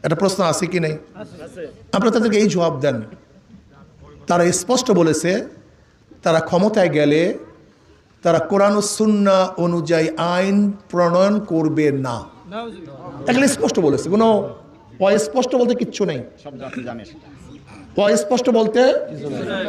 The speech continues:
কিচ্ছু নাই। তারা স্পষ্ট বলেছে, "আমরা ক্ষমতায় গেলে প্রচলিত আইনে দেশ পরিচালনা করবে।" তার মানে নামে ইসলাম,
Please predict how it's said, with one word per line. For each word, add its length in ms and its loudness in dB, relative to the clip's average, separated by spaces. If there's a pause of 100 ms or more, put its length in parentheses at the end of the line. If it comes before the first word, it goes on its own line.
কিচ্ছু 320 0
নাই। 120 2
তারা 200 2
স্পষ্ট 420 0
বলেছে, 600 2 (680)
"আমরা 260 2
ক্ষমতায় 520 0
গেলে 260 2
প্রচলিত 960 2 (100)
আইনে 500 2
দেশ 320 0
পরিচালনা 360 -2
করবে।" 400 0 (600)
তার 180 2
মানে 260 4
নামে 320 2
ইসলাম, 560 0